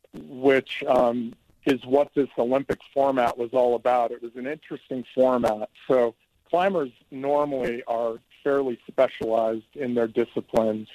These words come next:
There's speed climbing, there's bouldering, which is climbing on short walls where if you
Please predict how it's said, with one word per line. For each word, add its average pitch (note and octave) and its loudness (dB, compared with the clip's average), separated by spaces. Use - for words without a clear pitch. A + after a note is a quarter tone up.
There's A#2+ 6
speed D3+ 0
climbing, C#3+ 0
there's A#2+ 0
bouldering, B2+ 2
which A#2+ -4
is A#2 -14
climbing B2 0
on A#2 -2
short C#3+ 0
walls A2+ 2
where A#2+ -4
if C3+ -2
you B2+ -6